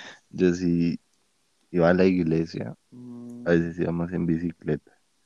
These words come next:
Speaker 1: Y llegamos y salíamos a comer algo de pronto. Y veíamos una película y ya,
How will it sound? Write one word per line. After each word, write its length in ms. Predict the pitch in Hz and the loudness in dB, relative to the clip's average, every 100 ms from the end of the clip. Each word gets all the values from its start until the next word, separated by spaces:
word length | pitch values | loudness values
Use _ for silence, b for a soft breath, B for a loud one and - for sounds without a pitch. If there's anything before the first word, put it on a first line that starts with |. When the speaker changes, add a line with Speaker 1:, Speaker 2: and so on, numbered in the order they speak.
| _ _ _ _ _ _ _ _ _ _ _ _ | _ _ _ _ _ _ _ _ _ _ _ _
Speaker 1:
Y 400 | 78 85 82 80 | 2 4 4 4
llegamos 680 | 82 82 80 85 95 110 110 - | 4 6 4 2 0 -4 -8 -6
y 520 | 82 82 80 78 76 _ _ _ _ _ _ | -2 0 0 -2 -8 _ _ _ _ _ _
salíamos 520 | _ 85 82 82 82 85 | _ 0 4 6 4 0
a 80 | |
comer 320 | - - 78 73 | -4 -2 0 2
algo 200 | 73 - | 0 -2
de 100 | - | -6
pronto. 580 | - - - - - 117 - _ _ _ _ - | -6 -6 -6 -6 -10 -10 -16 _ _ _ _ 2
Y 80 | 85 | 4
veíamos 400 | 82 80 78 82 | 6 4 0 0
una 200 | 82 82 | 2 2
película 560 | 85 78 78 - 87 | 2 2 0 -2 0
y 80 | 87 | 0
ya, 300 | - 71 69 | 0 -8 -8